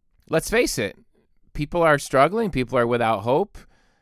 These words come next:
They wanna know, "Does God care? Does he get me?" you know, they're trying to communicate that he does. So, so you go to the website, you click one of these topics, and guess what? They, they give you an explanation, and they give you lots of scripture references.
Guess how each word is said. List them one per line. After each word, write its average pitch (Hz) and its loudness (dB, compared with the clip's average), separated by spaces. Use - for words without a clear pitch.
They 113 -2
wanna 113 0
know, 117 2
"Does 110 -6
God 101 -2
care? 170 -2
Does 127 0
he 160 -8
get 151 -2
me?" 170 -8
you - -18
know, 113 -6
they're 143 0
trying 160 2
to 156 -2
communicate 147 -4
that 117 -2
he 127 -4
does. 127 -4
So, 113 -8
so - -10
you 131 -2
go 143 2
to 175 0
the 151 0
website, 135 -2
you 117 -4
click - -8
one 123 -2
of 110 -4
these 110 -6
topics, 139 -4
and 165 -8
guess 208 -2
what? 311 -6
They, 156 0
they 160 -10
give 165 -2
you 160 0
an 135 -4
explanation, 139 -4
and 120 -4
they 131 0
give 135 -2
you 131 -4
lots 120 -2
of 117 -8
scripture 98 -8
references. - -12